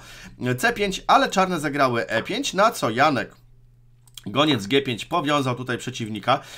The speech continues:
I zobaczcie, taki układ, e, stoi na szachownicy, dosyć dobry białymi, no bo tu jest król bezpieczny, on zaraz się roszuje i już zaczyna być centrum, em, nadgryzany.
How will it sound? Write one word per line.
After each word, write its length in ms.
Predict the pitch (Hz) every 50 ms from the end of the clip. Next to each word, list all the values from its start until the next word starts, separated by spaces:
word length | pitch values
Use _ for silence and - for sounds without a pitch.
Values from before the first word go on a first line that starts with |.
| - -
I 60 | - 127
zobaczcie, 420 | 135 143 214 277 277 - 214 -
taki 460 | - 185 185 - - - 175 170 151 -
układ, 460 | 175 170 175 165 143 127 - - 147
e, 160 | 117 123 123
stoi 240 | 127 - 143 139 131
na 80 | 127
szachownicy, 640 | 127 143 127 - 131 117 120 123 131 127 - 156 151
dosyć 640 | 139 135 160 160 160 - 175 156 - - - - - - - _ _ _ _ -
dobry 640 | 104 110 - 269 302 294 226 151 131 113 101 - - _ _ _ - - - - - - -
białymi, 680 | 110 113 135 147 139 135 135 127 120 113 110 101 - - - - - - -
no 120 | 123 139
bo 380 | 143 160 160 160 165 160 - - - - - - -
tu 120 | 156 165
jest 140 | 165 160 -
król 240 | - 190 196 185 147
bezpieczny, 500 | 156 156 151 - 151 139 - - 147 143
on 60 | 135
zaraz 380 | 147 156 160 147 - - -
się 280 | 131 - - 151 143 143
roszuje 480 | 139 - - - 139 123 123 135 156 156 -
i 120 | 170 175
już 320 | 175 190 214 240 - - -
zaczyna 420 | 139 135 143 156 151 - 160 165 160
być 180 | 156 160 -
centrum, 440 | - - 196 185 170 151 147 139 131 -
em, 380 | 110 117 117 117 117 120 120 - -
nadgryzany. 680 | 123 127 131 131 117 104 117 117 113 104 107 98 92 -